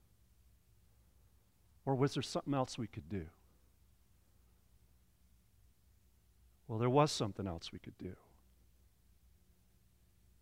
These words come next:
And our youth pastor, Scott Kale, as you might know, asked folks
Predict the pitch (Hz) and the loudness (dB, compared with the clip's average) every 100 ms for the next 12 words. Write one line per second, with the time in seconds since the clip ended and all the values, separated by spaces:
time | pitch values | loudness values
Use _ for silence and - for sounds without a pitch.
0 | - _ - - - - 151 156 147 180 | -20 _ -20 -20 -20 0 8 10 12 10
1 | 233 - 151 143 139 - - 131 127 - | 6 8 8 8 0 -4 6 6 6 4
2 | 127 104 90 92 110 107 107 95 127 107 | 6 6 4 0 0 0 0 2 4 4
3 | 92 117 98 - - 101 107 147 - - | 2 -2 -8 -18 -2 2 2 0 -4 0
4 | 123 107 139 - - - | 4 4 0 -6 -8 -10